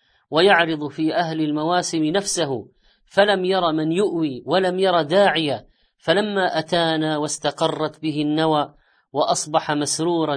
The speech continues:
بطيبة راضيا، بذلنا له الأموال من حل مالنا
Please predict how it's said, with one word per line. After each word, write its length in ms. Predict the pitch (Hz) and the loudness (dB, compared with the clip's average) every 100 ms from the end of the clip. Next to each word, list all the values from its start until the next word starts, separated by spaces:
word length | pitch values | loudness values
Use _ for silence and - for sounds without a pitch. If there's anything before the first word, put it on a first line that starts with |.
| 135 | -4
بطيبة 520 | 143 143 175 160 143 143 | -6 -2 0 0 -4 -2
راضيا، 640 | 143 165 160 143 143 131 - _ _ - | 0 2 2 0 -4 -4 -4 _ _ -6
بذلنا 600 | 139 147 190 175 170 160 | -4 0 0 0 0 0
له 240 | 156 143 | 0 0
الأموال 840 | 151 151 160 160 170 175 156 131 120 _ _ - | -2 -2 -2 0 0 2 2 -2 -8 _ _ -4
من 180 | 160 156 | -2 0
حل 440 | 196 170 156 156 | -2 -2 -2 0
مالنا 560 | 180 170 156 139 131 | 0 0 0 -2 -6